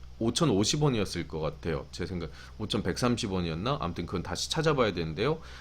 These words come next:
오천 원 살짝 위에서 제가 또 매도 사인을 드렸고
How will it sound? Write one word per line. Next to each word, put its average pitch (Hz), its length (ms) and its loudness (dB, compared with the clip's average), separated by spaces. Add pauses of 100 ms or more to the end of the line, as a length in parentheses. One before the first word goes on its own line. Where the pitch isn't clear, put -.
(120)
오천 135 380 6
원 151 120 6
살짝 165 440 4
위에서 98 400 4
제가 95 380 0
또 123 320 2
매도 92 300 4
사인을 92 400 2
드렸고 95 520 2